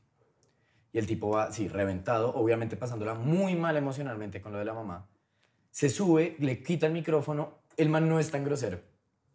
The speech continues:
El man no es groserísimo. O sea, el man solo te le dice como, "Oye, perdón, Taylor Swift,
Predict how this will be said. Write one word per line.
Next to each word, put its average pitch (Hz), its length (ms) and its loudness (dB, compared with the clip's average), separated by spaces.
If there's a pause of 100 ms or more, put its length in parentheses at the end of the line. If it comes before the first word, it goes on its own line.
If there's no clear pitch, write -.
(220)
El 123 120 -6
man 143 200 2
no 160 140 4
es 165 100 2
groserísimo. 147 640 0
O 95 40 -8
sea, 127 100 -4
el 123 60 0
man 131 100 -2
solo 131 100 -6
te 139 80 -2
le 156 60 4
dice 117 160 -2
como, 143 180 -2
"Oye, 107 160 -2
perdón, 117 400 -2
Taylor 131 240 0
Swift, 151 260 -4